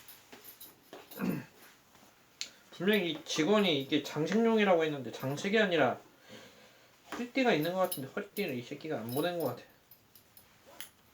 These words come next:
이렇게 억지로, 어, 매서 입고 있습니다.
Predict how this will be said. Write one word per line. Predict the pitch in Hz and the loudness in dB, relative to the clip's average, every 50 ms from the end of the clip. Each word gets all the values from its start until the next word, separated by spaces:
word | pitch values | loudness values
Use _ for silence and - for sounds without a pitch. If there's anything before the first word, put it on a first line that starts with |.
| _ - _ _ _ _ _ _ _ _ _ - - - _ _ _ - - | _ -20 _ _ _ _ _ _ _ _ _ -20 -20 -20 _ _ _ -12 -10
이렇게 | 160 165 - 175 | -10 -6 0 2
억지로, | 147 139 - - - 175 175 180 196 214 208 - - - - _ _ _ - _ _ _ _ - - - - - _ _ _ - - - - - - - _ _ _ _ _ _ _ _ _ _ _ _ _ _ _ _ _ _ | 4 4 2 2 0 0 0 2 2 0 -2 -4 -10 -20 -20 _ _ _ -20 _ _ _ _ -20 -20 -20 -20 -20 _ _ _ -20 -20 -20 -20 -20 -20 -20 _ _ _ _ _ _ _ _ _ _ _ _ _ _ _ _ _ _
어, | - 123 127 127 123 131 131 135 135 139 131 - - - - - - - _ _ | -10 -8 -6 -6 -4 -4 -4 -4 -4 -4 -6 -8 -14 -20 -20 -20 -20 -20 _ _
매서 | 127 131 143 147 151 165 | -4 -2 -2 0 0 0
입고 | 147 135 - - 139 127 | -2 -2 -4 -6 -6 -6
있습니다. | 120 - - 120 123 123 104 101 | -6 -8 -10 -10 -8 -8 -8 -10